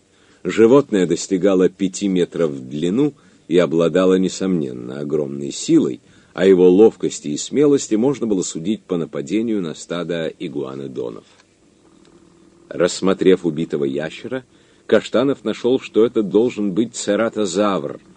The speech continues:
из того же отряда динозавров, к которому принадлежат и игуанодоны, и другие сухопутные ящеры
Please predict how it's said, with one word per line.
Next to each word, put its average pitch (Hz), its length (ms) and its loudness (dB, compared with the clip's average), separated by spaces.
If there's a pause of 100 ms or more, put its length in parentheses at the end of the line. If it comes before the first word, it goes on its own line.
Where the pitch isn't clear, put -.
(240)
из - 220 -4
того 120 240 4
же 80 140 0
отряда 78 400 0
динозавров, 80 800 -2
к - 40 -20
которому 95 500 -2
принадлежат 76 720 -8
и 80 380 -8
игуанодоны, 80 880 -2 (400)
и 151 80 4
другие 71 500 0
сухопутные 65 680 -12
ящеры 82 640 -4